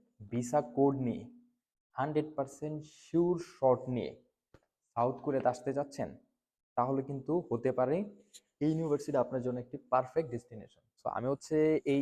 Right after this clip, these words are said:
ইউনিভার্সিটি সম্পর্কে একটু ডিটেলস আপনাদের বলে দিব। So, এখানে ইপির কস্ট হচ্ছে আপনার চল্লিশ লাখ ওন এবং এর পাশাপাশি হচ্ছে আপনার অ্যাপ্লিকেশন ফি হচ্ছে এক লাখ ওন, ঠিক আছে? এবং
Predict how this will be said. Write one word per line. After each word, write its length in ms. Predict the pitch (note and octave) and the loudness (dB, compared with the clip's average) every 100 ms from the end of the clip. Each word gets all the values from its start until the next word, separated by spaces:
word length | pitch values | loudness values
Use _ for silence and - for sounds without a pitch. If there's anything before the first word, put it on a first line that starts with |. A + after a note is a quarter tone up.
| - | 0
ইউনিভার্সিটি 520 | C#3 C3+ C3+ - C3+ - | -2 -2 -4 -6 -6 -4
সম্পর্কে 360 | B2+ B2 A#2+ A#2+ | -2 0 0 -2
একটু 140 | A2+ G#2+ | -6 -6
ডিটেলস 320 | A2+ B2 A#2 - | 0 0 0 -2
আপনাদের 400 | G#2 A2+ A2 G#2+ G2+ | -2 -2 -4 -4 -2
বলে 160 | G#2+ G2+ | -2 -2
দিব। 120 | F#2+ C3 A3+ _ _ _ _ _ | -4 -4 -6 _ _ _ _ _
So, 140 | - B2 A#2+ A#2+ | -4 0 2 2
এখানে 400 | C#3+ D3 D#3+ D#3 D#3+ D#3+ - C#3+ | 0 0 0 0 2 0 2 2
ইপির 400 | C#3 - C#3+ C3+ - | 2 2 2 2 0
কস্ট 260 | A2+ G#2+ - | 0 0 -2
হচ্ছে 280 | A#2 - - F3+ | -8 -6 0 0
আপনার 320 | A#2 - G#2+ G#2 F2+ - - | 0 -2 -2 0 -2 -6 -2
চল্লিশ 280 | C3+ C3 - | 2 0 2
লাখ 100 | G#2+ - - | 0 0 -4
ওন 160 | A2+ G#3+ _ _ _ _ _ - | -4 -4 _ _ _ _ _ -4
এবং 320 | A#2+ A2+ A#2 A#2 A2+ - _ - D3+ | -2 2 2 2 -4 -10 _ 0 2
এর 100 | D3+ | 4
পাশাপাশি 420 | D#3 - D3+ D3 D#3 | 2 2 -2 -2 -4
হচ্ছে 360 | D3+ - - A#3+ E4 _ _ _ _ - | -6 -4 2 2 2 _ _ _ _ -6
আপনার 260 | - B2 A#2+ | -2 0 2
অ্যাপ্লিকেশন 560 | C#3 - F3 D#3+ D3 D#3 C#3 | 0 0 -2 -2 -4 -8 -4
ফি 100 | D#3 | -2
হচ্ছে 340 | D3+ D3 - G#3 E4 _ _ _ - | -2 -4 -4 -2 -2 _ _ _ 2
এক 120 | D3+ A#2 | 4 4
লাখ 100 | A2 | 2
ওন, 100 | C#2+ - _ _ _ _ | 0 -16 _ _ _ _
ঠিক 80 | F3 | -2
আছে? 200 | D4 - - _ _ _ _ - | -2 -2 -12 _ _ _ _ -4
এবং 300 | B2+ A#2+ B2+ | 0 4 4